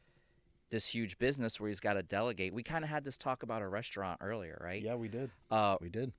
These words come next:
Speaker 1: restaurant that was m-, by far and away my favorite in
Speaker 2: Oh,
Speaker 1: our
Speaker 2: same.
Speaker 1: town.
Speaker 2: Yeah, flawless.
Speaker 1: They, you know, they had to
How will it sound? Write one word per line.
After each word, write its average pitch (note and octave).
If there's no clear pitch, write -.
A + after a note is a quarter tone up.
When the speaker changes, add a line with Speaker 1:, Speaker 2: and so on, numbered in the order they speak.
Speaker 1:
restaurant C3
that A#2+
was G#2
m-, G#2+
by G#2+
far F#3
and C#3
away G#2+
my G2+
favorite D#2+
in A#2
Speaker 2:
Oh, -
Speaker 1:
our F2
Speaker 2:
same. A2
Speaker 1:
town. F2
Speaker 2:
Yeah, G2
flawless. G2+
Speaker 1:
They, A2
you A2+
know, G#2+
they A2
had A#2
to G#2